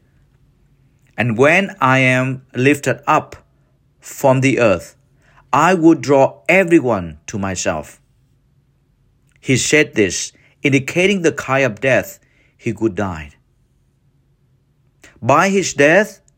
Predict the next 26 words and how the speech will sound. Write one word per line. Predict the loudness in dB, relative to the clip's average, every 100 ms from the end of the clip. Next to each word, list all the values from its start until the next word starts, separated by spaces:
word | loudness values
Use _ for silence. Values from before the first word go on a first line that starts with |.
| -8
and | -4
death | 0 0 -2
on | -6
the | -6
cross, | -2 -2 -2 -8 -12 -16 _ _ _
Jesus | -6 -2 -2 -4 -2
revealed | -2 0 2 2
himself | 2 -4 -6 -4 -2 -2 -4 -16 _ _ -6
as | -4 -4 -6 -6
who | -6
he | -4 -4
is. | -4 -6 -8 -14 _ _ _ _ _ _ _ _ _ _ _ _ _ _ _ _ _ _
He | -4 -4 -2 0
is | -2 -4
the | -8 -6
Son | -4 -4 -4
of, | -6 -10 _ _ _ _ _
the | -6 -6
Son | -4 -4
of | -4 -4
God, | -4 -4 -10 _ _ _ _ _ _ _ _
who | -2 0
died | 2 2 4 2
for | 0 0
our | 2 2 0
sins | -2 -6 -6 -8 -10